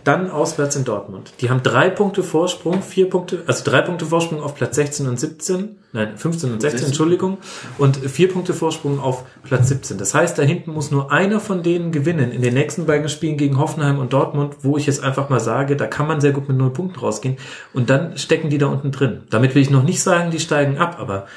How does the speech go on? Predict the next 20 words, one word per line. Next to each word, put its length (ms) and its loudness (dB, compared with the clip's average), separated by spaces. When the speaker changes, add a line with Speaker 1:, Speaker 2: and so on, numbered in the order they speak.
Speaker 1:
ich 160 -6
glaube, 380 4
die 280 0
müssen 240 4
sich 200 -2
drauf 360 -2
tatsächlich 540 0
richtig 400 4
drauf 260 4
einstellen 440 2
und 80 2
nicht 180 2
nur 100 6
das 320 0
verbal 680 2
äußern, 600 2
dass 180 2
sie 180 2
im 140 2
Abstiegskampf 840 -4